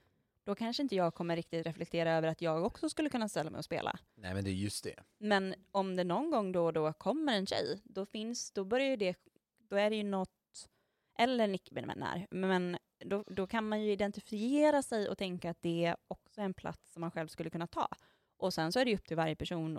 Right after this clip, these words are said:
Speaker 1: att känna själva om de vill ta den platsen.
Speaker 2: Men det är det här som är återigen problemet, så här, hur gör man det? Så här, hur får man, ehm,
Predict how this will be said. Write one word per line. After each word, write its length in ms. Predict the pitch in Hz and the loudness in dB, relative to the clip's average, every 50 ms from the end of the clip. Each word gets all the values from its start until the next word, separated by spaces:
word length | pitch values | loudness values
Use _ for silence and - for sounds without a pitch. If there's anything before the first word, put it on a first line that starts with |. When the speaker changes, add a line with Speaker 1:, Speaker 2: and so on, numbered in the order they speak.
| - | -6
Speaker 1:
att 200 | - - 156 156 | -4 -4 -4 -2
känna 240 | 156 151 143 139 156 | -2 -4 -4 -4 -4
själva 400 | 165 - 190 170 165 170 220 233 | 0 0 0 2 2 4 4 2
om 300 | - - 170 160 160 160 | 2 2 -2 -2 -2 -2
de 160 | 156 156 156 | -2 -2 -2
vill 180 | 151 160 160 170 | -2 -2 -4 -4
ta 240 | - - 339 339 262 | -4 -2 0 0 0
den 160 | - - 165 | 0 0 -2
platsen. 420 | - - - - - - - - - | -2 -6 -6 -6 -8 -8 -8 -8 -8
Speaker 2:
Men 140 | - 139 135 | -6 -2 0
det 60 | 143 | 0
är 60 | 151 | 0
det 200 | 156 165 160 131 | -2 -2 -2 -2
här 160 | 117 127 147 147 | 0 0 0 -2
som 180 | - - 139 | -2 -2 -2
är 40 | 131 147 | -2 -2
återigen 360 | 131 113 - 113 113 104 98 | -2 -6 -4 -2 -2 -2 -2
problemet, 420 | - 110 120 127 120 101 85 - | -2 -2 0 0 0 0 0 -4
så 60 | - - | -8 -8
här, 60 | 82 | -6
hur 380 | 78 - - 147 139 120 104 | -4 0 0 0 0 0 0
gör 240 | 98 107 127 135 123 101 | 0 2 2 2 2 0
man 140 | 82 76 | -2 -6
det? 120 | 67 69 - | -8 -8 -10
Så 100 | - 90 | -6 -6
här, 60 | 87 | -4
hur 360 | 82 131 135 139 131 127 120 113 | -2 0 0 2 2 0 -2 -4
får 420 | - - - 120 107 101 98 90 | -4 -6 -4 0 0 0 0 0
man, 260 | 92 90 87 87 85 - _ _ _ _ _ _ _ - | -2 -6 -8 -8 -10 -12 _ _ _ _ _ _ _ -10
ehm, 680 | 107 98 92 92 90 87 85 82 82 82 82 80 78 | -6 -6 -4 -4 -6 -6 -6 -6 -8 -8 -10 -12 -16